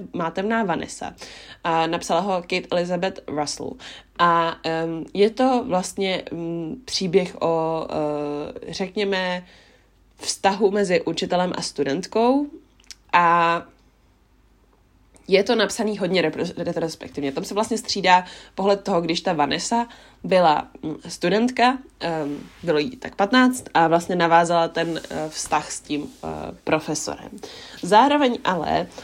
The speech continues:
eh, máme tady současnou linku, kdy, eh, té Vanessa je, mám pocit, eh,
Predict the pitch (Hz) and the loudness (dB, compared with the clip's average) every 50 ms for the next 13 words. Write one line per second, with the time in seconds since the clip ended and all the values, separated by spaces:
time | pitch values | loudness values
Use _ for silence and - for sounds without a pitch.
0 | - - - 185 185 180 175 180 196 202 202 202 196 196 190 - - - - - | -16 -8 -4 -2 0 2 2 2 2 2 0 2 2 2 0 0 -2 -4 -6 -4
1 | - 190 185 - 269 254 254 220 170 160 151 143 139 135 - - 151 160 180 214 | -2 -2 0 2 0 0 2 2 2 2 2 0 -2 -4 -4 -2 0 0 0 0
2 | 202 180 170 165 160 156 160 160 - - 156 160 156 156 156 156 151 - 170 170 | -2 0 2 4 4 4 4 2 0 -2 -2 0 0 0 0 -2 -2 -2 -2 0
3 | 170 165 160 160 160 - - 170 160 156 156 156 156 156 - 165 156 147 147 147 | 0 0 -2 -4 -8 -6 -6 -4 -2 -2 -2 -2 -2 -4 -4 -4 -6 -6 -4 -6
4 | 147 151 - - 160 156 156 - - - | -6 -8 -6 -4 -4 -4 -4 -4 -8 -8